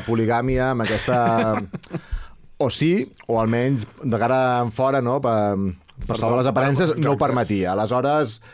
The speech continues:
Speaker 1: sí que el nombre de criatures era més reduït, però els germans Pizarro, com a mínim, implicats en aquesta conquesta del Perú, hem de parlar de quatre. El principal, que és Francisco, que és el, bueno, el que es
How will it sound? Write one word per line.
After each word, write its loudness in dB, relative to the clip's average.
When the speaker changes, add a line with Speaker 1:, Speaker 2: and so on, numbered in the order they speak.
Speaker 1:
sí -4
que 2
el 2
nombre 2
de 0
criatures 2
era 0
més 0
reduït, 0
però 2
els 0
germans -2
Pizarro, 2
com 0
a 0
mínim, 0
implicats 2
en 0
aquesta -2
conquesta -2
del -2
Perú, 4
hem 0
de 2
parlar 0
de -8
quatre. -2
El -4
principal, -2
que -4
és -6
Francisco, 0
que 0
és -4
el, 0
bueno, -8
el -14
que -4
es -12